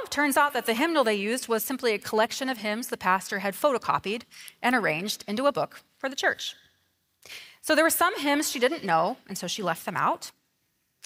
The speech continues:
There were others that she left out on purpose, including The Old Rugged Cross. When they asked her why, she said she refused to use songs that mentioned blood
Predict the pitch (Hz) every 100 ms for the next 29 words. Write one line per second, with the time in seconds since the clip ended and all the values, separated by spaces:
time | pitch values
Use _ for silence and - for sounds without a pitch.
0 | - - _ _ _ - 240 277 247 302
1 | 311 - - 277 180 - 151 156 - 214
2 | - - - - - - 208 - - 320
3 | 160 160 285 339 - _ _ _ _ 220
4 | 165 170 185 156 185 - 277 147 - -
5 | - - _ _ _ _ _ _ _ _
6 | _ _ _ _ - _ _ _ 214 220
7 | 214 233 277 - 220 196 262 170 185 233
8 | - 240 - 233 220 185 - - 247 240
9 | - 262 285 339 330 302 247 240 - 196
10 | 180 190 196 208 - 196 190 - 185 -
11 | 180 170 208